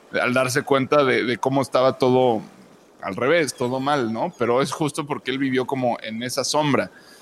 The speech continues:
y vivió todo el tiempo en, en, en un ego que él construyó a partir de, de huir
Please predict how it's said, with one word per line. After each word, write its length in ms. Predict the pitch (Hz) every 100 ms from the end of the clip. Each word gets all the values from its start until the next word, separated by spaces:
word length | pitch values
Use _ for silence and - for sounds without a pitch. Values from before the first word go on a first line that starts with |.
| -
y 220 | 120 120 104 -
vivió 360 | 120 123 131 135
todo 300 | - 147 151
el 120 | 147
tiempo 360 | 147 135 127 131
en, 160 | 127 -
en, 240 | 110 104 -
en 180 | 120
un 180 | 131 147
ego 360 | 151 139 143 147
que 120 | 117
él 140 | 123 123
construyó 720 | 123 120 - 127 127 131 131
a 120 | 135
partir 380 | 113 110 117 120
de, 420 | 131 127 117 -
de 160 | 110 110
huir 560 | 117 156 214 196 165